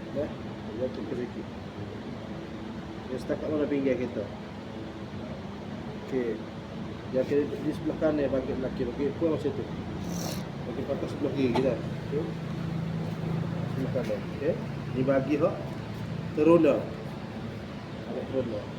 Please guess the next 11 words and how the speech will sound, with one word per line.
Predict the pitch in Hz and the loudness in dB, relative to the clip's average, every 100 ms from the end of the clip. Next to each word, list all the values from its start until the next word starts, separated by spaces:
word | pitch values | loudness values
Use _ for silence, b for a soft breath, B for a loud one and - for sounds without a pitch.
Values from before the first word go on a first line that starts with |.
| - | 0
Okey. | 139 185 196 - - - - - - - - - - - - - - - - - - | 2 2 0 -8 -8 -6 -6 -6 -6 -6 -8 -8 -8 -8 -8 -8 -8 -6 -6 -6 2
Kalau | 143 165 208 | 6 8 6
sekiranya | - 180 160 | 6 6 6
kita | 156 165 180 165 | 6 6 8 8
ada | 156 | 10
bengkung | 143 151 143 - 165 147 120 | 8 8 6 4 4 6 6
ni, | 120 151 - - - - - - - - - - | 2 0 -4 -8 -8 -8 -8 -8 -8 -6 -6 -4
bengkung | 117 113 - 160 | -4 -2 6 8
ni | 151 | 8
panggil, | 151 143 139 | 6 4 4
eh. | 170 | 2